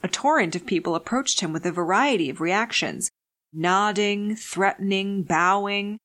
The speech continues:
but each of them passed in a wearying, distracting blur. Then fences came up, keeping the people manageably away from him.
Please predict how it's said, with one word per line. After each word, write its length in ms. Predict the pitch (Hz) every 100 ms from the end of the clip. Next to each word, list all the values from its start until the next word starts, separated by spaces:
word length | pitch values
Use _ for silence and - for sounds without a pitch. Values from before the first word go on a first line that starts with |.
| -
but 120 | 202
each 220 | 254 311
of 100 | 220
them 180 | 180 165
passed 500 | - 214 247 - -
in 120 | 170
a 100 | 156
wearying, 680 | 160 190 285 240 175 160 160
distracting 800 | 160 - - 202 185 - 151 113
blur. 460 | 196 233 156 170 - _ _ _ -
Then 200 | 202 247
fences 540 | - 262 330 - 180
came 280 | - 175 156
up, 280 | 139 85 - -
keeping 380 | - 240 220 202
the 80 | 196
people 380 | - 262 180
manageably 640 | 165 180 277 220 170 165 151
away 260 | 147 190
from 200 | 226 160
him. 360 | 170 123 175